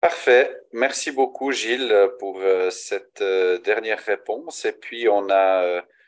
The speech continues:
Pierre qui nous a rejoint dans les panélistes, euh, qui va conclure, euh, cette, euh, cette partie. Merci, Pierre. On te laisse la parole.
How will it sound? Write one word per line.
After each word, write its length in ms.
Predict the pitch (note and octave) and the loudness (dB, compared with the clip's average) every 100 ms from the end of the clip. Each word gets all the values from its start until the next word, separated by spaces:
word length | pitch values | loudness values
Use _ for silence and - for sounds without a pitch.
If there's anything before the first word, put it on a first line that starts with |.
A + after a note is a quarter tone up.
| _ _ _ _ | _ _ _ _
Pierre 400 | - C#3 C#3 - | -2 0 0 -4
qui 160 | A#2+ | -12
nous 240 | G#2+ G#2 G2+ | -12 -6 0
a 160 | G2 | 2
rejoint 440 | G2 G#2+ G2+ A2+ A2+ | 2 -2 -2 -2 -2
dans 180 | G2+ G2 | -4 -6
les 260 | F#2 F#2 | -6 -10
panélistes, 880 | - G2+ G2 F#2 F#2+ C#3 - - - | -2 -2 -2 -8 -10 -10 -10 -8 -6
euh, 460 | F#2+ - - - - | -6 -6 -10 -12 -14
qui 140 | - | -16
va 180 | F#2 F#2+ | -4 -2
conclure, 680 | - A2+ A#2+ - A#2 A#2 G#2+ F#2+ | 0 -2 -4 -8 -12 -8 -8 2
euh, 320 | F#2+ F#2 F2+ | 4 4 2
cette, 520 | - - F#2+ - - | 0 -4 -6 -10 -6
euh, 300 | F#2 F2+ F2 | -2 -2 -4
cette 300 | E2+ - - | -4 -8 -10
partie. 500 | - G2+ - - B2+ A2+ | -4 -6 -6 -12 -10 -8
Merci, 400 | F#2+ - - - | -4 -4 -4 -12
Pierre. 400 | - F#2+ G2 G2+ - - - _ _ _ _ - | -4 0 0 -2 -12 -20 -20 _ _ _ _ -20
On 40 | |
te 100 | - | -10
laisse 180 | F#2+ - | -8 -6
la 100 | F2 | -8
parole. 540 | - F2 F2+ F2+ E2+ | -2 -2 0 -2 -4